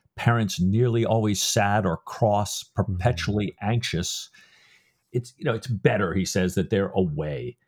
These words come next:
Speaker 1: And Jack knows this because his father's lawsuits had made his mother's short life so unhappy and had oppressed Jack's naturally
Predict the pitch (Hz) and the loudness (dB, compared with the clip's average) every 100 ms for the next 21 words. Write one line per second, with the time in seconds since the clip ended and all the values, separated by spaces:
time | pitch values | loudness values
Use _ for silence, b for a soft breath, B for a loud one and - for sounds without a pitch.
0 | _ - 107 101 - 95 135 135 120 170 | _ -2 0 0 -2 0 0 2 0 2
1 | 254 240 - 98 92 - 101 98 - 104 | 2 0 0 -2 -2 -4 -4 -2 0 0
2 | 98 95 - 127 123 - - 90 294 120 | 0 -4 -4 -2 -2 -4 -2 -2 0 -2
3 | 80 78 82 82 87 82 - 95 87 98 | 0 0 0 0 -2 -4 -4 -2 -2 0
4 | 101 95 87 110 180 208 196 180 - - | 0 2 2 0 0 0 0 0 -4 -6
5 | - 101 - 90 85 - 90 82 87 82 | -2 -2 0 -2 -2 0 0 0 -2 -2
6 | - 95 b b b - 117 202 120 117 | 0 -2 b b b -2 -2 0 0 0
7 | - 104 - 139 135 101 92 110 113 - | -2 -6 0 0 0 -4 -2 0 -2 -2
8 | 92 104 139 - 117 95 90 92 | -2 0 -2 -2 -2 0 -2 -4